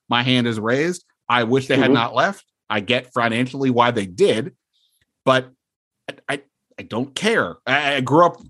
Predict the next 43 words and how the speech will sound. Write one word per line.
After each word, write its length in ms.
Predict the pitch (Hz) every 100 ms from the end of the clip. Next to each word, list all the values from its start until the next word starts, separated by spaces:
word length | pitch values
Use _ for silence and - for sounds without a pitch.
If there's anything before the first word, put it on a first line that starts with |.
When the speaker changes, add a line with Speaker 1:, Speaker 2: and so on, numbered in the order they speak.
| -
Speaker 1:
ha-, 160 | 147 170
hating 500 | 147 156 160 156 156
N 140 | 151
C 140 | 143 156
State 400 | - 160 131 123
and 160 | 123
Duke 280 | 117 147 135
and 140 | 120 120
Clemson. 480 | 143 143 123 101 - _ _ _ - - - -
I 80 |
don't 200 | 131 147
know. 280 | 147 151 175 202
There's 160 | 156
no 80 | 196
connection 460 | 196 320 330 - 135
to 140 | 127
Purdue 460 | 127 127 120 110 101
and 120 | 120 120
Iowa. 500 | 120 110 98 90 87 -
Speaker 2:
Mm-hmm. 280 | 135 147
Speaker 1:
I, 140 | 131 123
I 60 | 143
was 100 | 170
not 180 | 175 170
a, 100 | 147
never 180 | 156 147
a 20 |
person 280 | 131 151 143
who 40 |
did 160 | 127 110
road 240 | 120 170
trips, 300 | - 123 127
but 180 | - 127
you 60 | 143
can't, 320 | - 196 220
who's 180 | - 214
road 240 | 156 190 190
tripping 480 | 151 127 120 143 - _ _
from 140 | - 139
Maryland 460 | 135 151 147 139 135
to 180 | 185
Speaker 2:
<laughs> 60 | 185
Speaker 1:
Iowa? 540 | 147 170 117 110 123